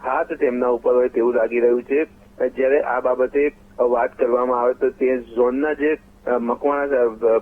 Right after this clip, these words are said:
અ, અધિકારી છે, જે આરોગ્ય વિભાગના, અ, અધિકારી છે, તેઓ પણ, અ, સ્પષ્ટ જવાબ આપ્યો હતો કે, "આ બાબતે અમે, અ, ડોક્ટરનું ધ્યાન દોરીશું અને સમયસર આવે તેવી,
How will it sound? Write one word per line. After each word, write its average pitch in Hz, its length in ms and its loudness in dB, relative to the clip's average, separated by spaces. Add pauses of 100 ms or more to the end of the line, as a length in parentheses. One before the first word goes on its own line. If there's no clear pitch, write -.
(120)
અ, 120 380 -2 (120)
અધિકારી 120 540 0
છે, 131 160 0
જે 123 180 0
આરોગ્ય 117 420 -2
વિભાગના, 117 560 -2 (380)
અ, 127 40 2
અધિકારી 127 560 0
છે, 131 120 0
તેઓ 131 320 2
પણ, 147 280 -2
અ, 127 300 -2
સ્પષ્ટ 131 380 -4
જવાબ 123 280 0
આપ્યો 123 300 0
હતો 151 220 -2
કે, 165 200 0
"આ 123 160 -4
બાબતે 131 400 -2
અમે, 135 240 -2 (360)
અ, 139 80 -2
ડોક્ટરનું 139 540 -2
ધ્યાન 127 380 -2
દોરીશું 143 500 0
અને 131 180 -2
સમયસર 170 560 -2
આવે 139 380 0
તેવી, 147 460 -4